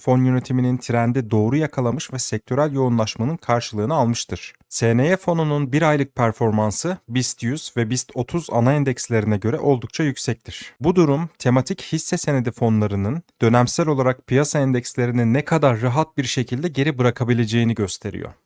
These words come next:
S N Y fonu yüksek risk, yüksek getiri stratejisinin meyvelerini de toplamış durumda. Ancak unutulmamalı ki yüksek getiri dönemlerinin arkasından düzeltmeler de sert olabiliyor. Fonun risk değeri altı seviyesinde. Bu oran orta yüksek riskli bir fon olduğunu gösteriyor.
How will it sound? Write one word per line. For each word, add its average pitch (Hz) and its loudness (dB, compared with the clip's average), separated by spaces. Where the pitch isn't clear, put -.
S 117 4
N 131 4
Y 185 2
fonu 165 -2
yüksek 165 -2
risk, 170 -4
yüksek 147 -2
getiri 151 0
stratejisinin 127 -2
meyvelerini 120 4
de 165 -2
toplamış 117 -2
durumda. 90 -6
Ancak 131 2
unutulmamalı 127 2
ki 180 -6
yüksek 120 -4
getiri 135 -2
dönemlerinin 107 2
arkasından 113 -4
düzeltmeler 110 -2
de 113 -4
sert 117 -8
olabiliyor. 107 -4
Fonun 185 4
risk 143 -2
değeri 151 0
altı 127 4
seviyesinde. 101 -2
Bu 165 0
oran 139 4
orta 120 2
yüksek 147 -2
riskli 131 -4
bir 123 -2
fon 135 2
olduğunu 101 2
gösteriyor. 82 -10